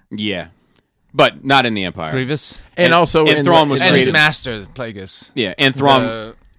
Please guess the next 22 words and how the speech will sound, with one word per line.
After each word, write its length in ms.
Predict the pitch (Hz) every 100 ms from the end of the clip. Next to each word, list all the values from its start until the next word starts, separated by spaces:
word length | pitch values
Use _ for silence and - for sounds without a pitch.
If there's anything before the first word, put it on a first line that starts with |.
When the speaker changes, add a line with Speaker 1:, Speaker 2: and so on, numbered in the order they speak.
| _
Speaker 2:
long-faced 600 | 135 117 110 110 104 98
people. 320 | - - 95 92
Speaker 1:
and 120 | 120
Thrawn 240 | 120 135 120
was 100 | 110
created 360 | 127 104 95
before 280 | 85 92 95
all 240 | 80 80 71
of 40 |
that. 200 | 58 - _ _
Speaker 2:
Mm. 160 | 123 117
Speaker 3:
Yes. 300 | 101 - -
Speaker 1:
You 80 | 95
know, 140 | 92 85
'cause 140 | 90
it 60 | 95
was 140 | 85
before 420 | 78 - 90 82
Episode 360 | 78 80 85 76
One. 240 | 73 71 - - - _ _ -
But, 120 | 123
like, 320 | 123 117 -